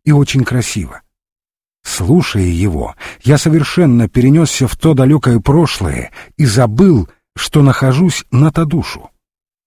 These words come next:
Не один я увлёкся его рассказами. Я заметил, что в Фанзе все китайцы притихли и слушали повествование старика. Далее он говорил о какой-то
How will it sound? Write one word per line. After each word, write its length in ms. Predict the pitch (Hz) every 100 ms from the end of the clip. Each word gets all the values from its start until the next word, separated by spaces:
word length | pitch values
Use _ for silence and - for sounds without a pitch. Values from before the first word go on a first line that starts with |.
| _ _ 131
Не 200 | 139 143
один 320 | 139 147 139
я 180 | 131 117
увлёкся 440 | 85 113 - 110
его 180 | 110 123
рассказами. 680 | 127 - 117 - 57 - - - -
Я 140 | - 127
заметил, 420 | 127 151 147 123
что 240 | - -
в 60 | 131
Фанзе 540 | - - 160 107 107
все 240 | - - 156
китайцы 720 | 123 104 151 143 - 135 117 - _ -
притихли 800 | 107 82 - 92 - 82 62 - _ _ _ -
и 80 | 131
слушали 600 | - 120 185 - 160 160
повествование 840 | 151 127 - - 123 131 123 117
старика. 640 | - 110 104 - 80 - _ _ _ _ _ _ _ _ _ _
Далее 500 | 76 73 127 143 127
он 200 | 117 135
говорил 380 | 123 120 135 123
о 40 | 110
какой-то 640 | 110 143 135 139 131